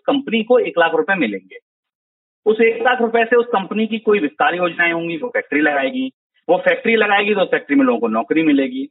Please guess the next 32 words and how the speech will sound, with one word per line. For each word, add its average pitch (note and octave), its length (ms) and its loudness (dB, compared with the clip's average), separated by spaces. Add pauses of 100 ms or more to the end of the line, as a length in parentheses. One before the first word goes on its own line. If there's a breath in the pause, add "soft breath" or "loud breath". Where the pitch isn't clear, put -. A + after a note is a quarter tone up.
लोगों D#3+ 220 4
को F#3+ 120 -2
नौकरी F3 340 0
मिलेगी G#3 300 -2
तो F3+ 120 0
लोग C#4 280 0
कमाएंगे, D#3 460 0
लोग D3+ 260 0
कमाएंगे F3+ 360 0
तो - 120 -2
लोग A#3+ 220 0
खर्च E3+ 200 -4
करेंगे, D#3+ 320 -2
लोग D#3+ 220 0
खर्च G3 200 -2
करेंगे A#3 300 2
तो, B3+ 120 0 (720)
अ, D#3+ 280 2
पैसा G3 400 2
हाथ - 320 0
बदलेगा, E3+ 380 0
पैसा E3 280 0 (100)
हाथ F#3+ 160 2
बदलेगा A3 300 0
तो C4+ 100 -8
जीडीपी A#3+ 320 -4
बढ़ेगी। C4 380 0 (140)
ये A3 240 2
पूरा B3 220 2
कंप्लीट F#3+ 600 -4
साइकिल F#3+ 420 -6
है। F3 60 -12